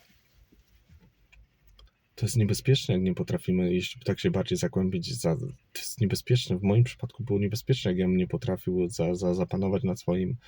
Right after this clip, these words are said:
popędem seksualnym. To było niebezpieczne. Równocześnie tak samo jak alkoholizm. To jest tak samo choroba.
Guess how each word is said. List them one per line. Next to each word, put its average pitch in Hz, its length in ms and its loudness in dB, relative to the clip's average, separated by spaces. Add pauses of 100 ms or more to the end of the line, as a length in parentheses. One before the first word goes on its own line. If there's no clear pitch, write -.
(140)
popędem 123 440 4
seksualnym. - 600 -6 (840)
To - 80 -4
było 165 220 0
niebezpieczne. - 720 -4 (1500)
Równocześnie 90 640 0
tak - 140 -4
samo 87 180 -2
jak 87 160 -2
alkoholizm. 120 640 0 (340)
To - 100 -20
jest - 100 -12
tak 123 140 -10
samo - 240 -8
choroba. 104 480 -6